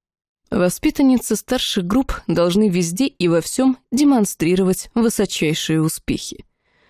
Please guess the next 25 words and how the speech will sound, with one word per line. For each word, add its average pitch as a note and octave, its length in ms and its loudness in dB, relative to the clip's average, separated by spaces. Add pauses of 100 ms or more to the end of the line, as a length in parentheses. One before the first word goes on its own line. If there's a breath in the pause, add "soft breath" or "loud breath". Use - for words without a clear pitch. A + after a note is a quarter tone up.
(260 soft breath)
Ворону B3+ 480 4
и - 20 2
прочих A#3+ 380 0
воспитательниц G#3+ 1040 0
не B3 400 4
интересуют A3+ 720 0
причины G#3 520 0
их F#3 200 -2
неудач. F3+ 600 -2 (520)
Им C4 220 4
нужны G3 320 2
все E3+ 180 -2
новые G#3 540 0
и E3 160 -2
новые D#3+ 440 0
достижения. D3+ 840 -2 (800)
Впрочем, A#3+ 640 0
практическая G3+ 640 -2
стрельба G3 540 -2 (140)
далеко D#3 420 0
не D#4 140 2
критичный E3+ 560 -2
предмет D#3+ 460 0
для E3+ 260 0
орхидей. D3+ 640 -4